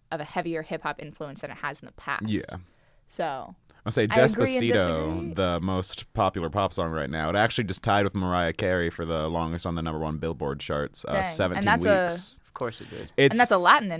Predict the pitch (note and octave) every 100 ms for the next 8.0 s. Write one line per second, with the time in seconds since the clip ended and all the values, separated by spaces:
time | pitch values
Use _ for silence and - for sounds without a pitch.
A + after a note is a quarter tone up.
0 | E3 C#3+ D3+ B2+ B2 G#2+ G#2 A2 A#2+ G2+
1 | - G#2+ G#2+ A2+ A2 G#2 F#2+ A2 B2+ -
2 | E2 D#2+ F2+ A#2 A#2 C3+ A#2 A#2 B2+ F3+
3 | G3 - C#3+ G2 A#2+ A#2 A#2 - - -
4 | - E2 D2 - C3+ C#3 F3 F3 C3+ B2+
5 | B2 - G#2+ G2 G#2+ F2 F2 E2+ E2 -
6 | - - G#2 F2 E2 C2+ C#2 - D2+ C2+
7 | B3 A3 D3 E2 - G#1 A#1+ F#2 -